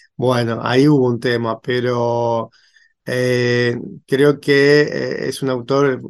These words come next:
a rescatar, es un autor fundamental de nuestra literatura, que, mm, quizás no ha tenido la difusión que han tenido otros autores, pero que, que sí, por supuesto, se la merece, ¿no? Y cómo,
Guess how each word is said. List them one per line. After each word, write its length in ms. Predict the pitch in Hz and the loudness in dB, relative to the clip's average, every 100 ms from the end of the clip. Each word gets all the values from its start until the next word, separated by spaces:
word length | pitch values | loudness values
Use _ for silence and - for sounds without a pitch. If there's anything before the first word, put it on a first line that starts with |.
| - - | -18 -12
a 120 | 117 | -10
rescatar, 580 | 120 120 120 117 143 156 | -8 -6 -4 0 0 0
es 80 | 127 | -2
un 80 | 113 | -4
autor 400 | 113 131 123 117 | -2 -4 -4 -6
fundamental 720 | 127 120 117 117 117 190 170 | -4 -2 -2 -4 0 2 4
de 60 | 123 | 0
nuestra 220 | 120 120 | -4 -4
literatura, 680 | 117 123 120 123 143 165 165 _ - - - _ _ | -4 -2 -2 -2 0 0 -4 _ -20 -20 -20 _ _
que, 480 | - 139 147 165 160 | 0 4 6 4 0
mm, 280 | 120 117 113 | -6 -8 -8
quizás 280 | - 113 135 | -6 -2 2
no 80 | 147 | 2
ha 80 | 143 | 2
tenido 340 | 143 143 139 | 2 2 2
la 180 | 123 120 | 2 0
difusión 600 | 120 120 127 - 147 147 | -2 -6 -8 0 2 2
que 60 | 139 | -2
han 80 | |
tenido 280 | 117 113 117 | -4 -4 -6
otros 240 | 113 117 113 | -6 -8 -8
autores, 640 | 113 - 120 117 113 - _ - - - - | -6 -2 0 0 -4 -10 _ -20 -20 -20 -4
pero 240 | 123 135 | 0 0
que, 160 | - - | -2 -6
que 140 | 120 | -4
sí, 180 | - 123 | -2 -2
por 140 | 127 | -2
supuesto, 340 | 120 113 117 - | -4 -6 -8 -6
se 120 | 120 | -4
la 100 | 113 | -2
merece, 420 | 110 113 117 - | -2 -2 -2 -6
¿no? 240 | 113 117 139 | -6 -6 -6
Y 120 | 117 | -4
cómo, 440 | 127 127 110 110 | 2 2 0 -6